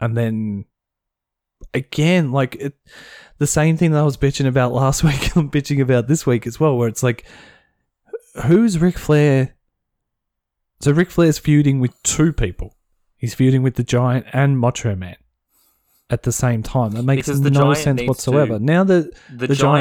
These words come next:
Speaker 2: Giant
Speaker 1: beaten Ric
Speaker 2: is
Speaker 1: Flair for the
Speaker 2: Sisyphus
Speaker 1: belt,
Speaker 2: pushing the rock up the hill
Speaker 1: have the,
Speaker 2: and
Speaker 1: it,
Speaker 2: needs to
Speaker 1: Sting's
Speaker 2: defend
Speaker 1: gotta,
Speaker 2: his meaningless championship
Speaker 1: uh,
Speaker 2: every single
Speaker 1: championship match at
Speaker 2: episode.
Speaker 1: the next pay-per-view. Why not just have a Sting Giant?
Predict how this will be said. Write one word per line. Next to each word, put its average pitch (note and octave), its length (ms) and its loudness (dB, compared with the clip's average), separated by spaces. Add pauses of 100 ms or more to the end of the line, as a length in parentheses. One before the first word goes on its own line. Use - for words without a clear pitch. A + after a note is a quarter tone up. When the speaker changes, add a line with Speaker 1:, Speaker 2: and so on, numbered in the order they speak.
(140)
Speaker 2:
Giant - 40 -20
Speaker 1:
beaten D#3 240 0
Ric C#3 100 0
Speaker 2:
is A#2 80 -8
Speaker 1:
Flair C3 140 2
for A#2+ 100 -12
the G#2 80 -4
Speaker 2:
Sisyphus - 40 -10
Speaker 1:
belt, F#3 220 2
Speaker 2:
pushing G#2 220 -8
the G2 100 -10
rock G2 300 -10
up - 180 -10
the G2+ 80 -10
hill F#2 280 -10
Speaker 1:
have F3+ 340 -2
the, F3+ 140 2
Speaker 2:
and G3+ 100 -8
Speaker 1:
it, F#3+ 40 -2
Speaker 2:
needs G3 220 -6
to D#3 60 -6
Speaker 1:
Sting's A#3 480 -2
Speaker 2:
defend G#3+ 180 -2
Speaker 1:
gotta, F#3+ 220 2
Speaker 2:
his F3+ 160 -4
meaningless F#2+ 500 -10
championship F2+ 800 -14 (440)
Speaker 1:
uh, C#3+ 260 2
Speaker 2:
every C#3+ 360 0
single - 40 -
Speaker 1:
championship A3+ 520 -2
match C3+ 200 -2
at D3+ 80 -2
Speaker 2:
episode. - 40 -4
Speaker 1:
the D3 60 0
next D#3 200 -2
pay-per-view. C3 680 -4
Why D#3 340 2
not G3 240 0
just D#3 200 0
have C#3 220 0
a C#3+ 60 0
Sting D3 580 -2
Giant? C3+ 540 -2